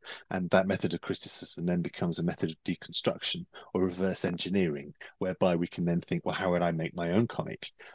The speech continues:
Um, or how would I, you know, the more comics I read, the more, the more examples I can see, "Well, that splash page works beautifully. I'm gonna use that. I'm gonna use that, that set of, of, of motion or that, that repeated image, that cannoned image across the page,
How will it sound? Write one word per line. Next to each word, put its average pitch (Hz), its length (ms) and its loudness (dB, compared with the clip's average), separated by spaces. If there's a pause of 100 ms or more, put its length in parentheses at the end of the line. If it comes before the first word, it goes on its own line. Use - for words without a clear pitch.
(120)
Um, 85 320 2 (140)
or 90 100 0
how 98 160 2
would 90 100 2
I, 82 240 0
you 95 160 0
know, 78 140 -2
the 101 80 2
more 92 160 4
comics - 400 0
I 85 60 0
read, 85 260 0
the 82 80 -4
more, 85 240 2 (120)
the 98 60 -10
more 92 160 2
examples - 440 -2
I 87 80 0
can - 160 -6
see, 87 200 4
"Well, 82 180 -4
that 98 240 -2
splash - 340 0
page 82 260 -4
works 82 160 -6
beautifully. - 540 -4 (200)
I'm 101 100 2
gonna 82 200 -4
use 85 280 2
that. 90 300 0
I'm 92 120 -4
gonna 82 120 -4
use 87 240 0
that, 90 220 0 (440)
that 85 180 0 (100)
set - 360 2
of, 82 140 -4 (480)
of, 87 240 2 (140)
of 87 200 -2
motion 90 440 2
or 82 60 2
that, 78 240 -4
that - 220 -2
repeated - 580 0
image, 80 320 2
that 82 160 2
cannoned 87 460 0
image 80 300 2
across - 300 2
the - 80 -6
page, 80 460 -2